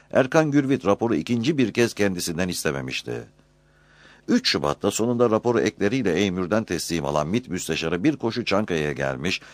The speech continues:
Cumhurbaşkanı'na habersiz olduğu raporu Eymür'ün yazdığını, bir kopyasını da Gürvit'e verdiğini bildirmişti. Cumhurbaşkanı'nın Ankara'ya dönen Gürvit'e rapordan kendisine niçin söz edilmediğini sorması üzerine,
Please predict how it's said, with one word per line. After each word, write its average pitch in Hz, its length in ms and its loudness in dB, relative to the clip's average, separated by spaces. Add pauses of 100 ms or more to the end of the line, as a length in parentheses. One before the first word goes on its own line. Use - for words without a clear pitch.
(160)
Cumhurbaşkanı'na 143 760 4
habersiz 95 420 2
olduğu 76 320 0
raporu 82 320 2
Eymür'ün 85 440 0
yazdığını, 110 500 2
bir 151 120 4
kopyasını 123 480 0
da 127 80 6
Gürvit'e 107 500 2
verdiğini 82 400 0
bildirmişti. 69 760 -6 (920)
Cumhurbaşkanı'nın 107 960 4
Ankara'ya 135 480 2
dönen 113 280 2
Gürvit'e 85 420 0
rapordan 113 440 4
kendisine 120 500 0
niçin 147 240 0
söz 92 240 -2
edilmediğini 80 640 -2
sorması 80 440 0
üzerine, 71 480 -2